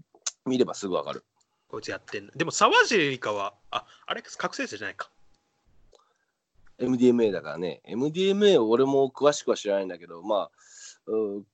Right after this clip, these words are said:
Speaker 1: 効果的には同じもんだっていうのは聞いたことあるね。
Speaker 2: でも沢尻エリカ複数やっとったって言っとったよね、確か。
Speaker 1: うーん。
Speaker 2: その中でも、
Speaker 1: 今いろいろ、うん。
Speaker 2: し-、えーと、シャブとヘロインだけはやってないっていうのはなんかで、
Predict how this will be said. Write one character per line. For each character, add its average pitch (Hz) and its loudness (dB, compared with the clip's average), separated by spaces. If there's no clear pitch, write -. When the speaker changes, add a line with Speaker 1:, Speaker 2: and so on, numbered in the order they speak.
Speaker 1:
効 196 -2
果 240 2
的 254 0
に 233 6
は 117 6
同 131 0
じ 120 -2
も 123 0
ん - 0
だ 98 -2
っ - -8
て - -16
い 92 -6
う - -8
の 87 -8
は 82 -12
聞 - -14
い 87 -10
た 87 -8
こ 85 -12
と 76 -10
あ 73 -10
る 71 -16
ね。 80 -12
Speaker 2:
で 262 -10
も 190 -6
沢 302 -2
尻 302 -2
エ 185 0
リ 143 2
カ 120 -2
複 - -8
数 226 -2
や 113 2
っ - -16
と - -10
っ - -12
た - -16
っ - -16
て - -20
言 107 -12
っ - -20
と 107 -18
っ - -18
た 107 -14
よ 95 -18
ね、 104 -20
確 - -8
か。 - -16
Speaker 1:
う 101 -8
ー - -4
ん。 95 -4
Speaker 2:
そ - -10
の 214 0
中 220 4
で 196 4
も、 147 8
Speaker 1:
今 185 8
い 220 2
ろ 196 4
い - -12
ろ、 135 -6
う 120 -2
ん。 90 -8
Speaker 2:
し-、 - -8
え 156 -2
ー 139 -2
と、 - -8
シ - -2
ャ 240 2
ブ 226 -4
と - -2
ヘ 165 2
ロ 185 0
イ 185 -2
ン 165 -4
だ 160 2
け 180 -2
は 135 2
や 107 -4
っ - -12
て - -10
な 113 -8
い - -8
っ 101 -12
て - -20
い - -16
う 98 -16
の 95 -16
は 98 -16
な 98 -14
ん - -20
か 95 -18
で、 98 -20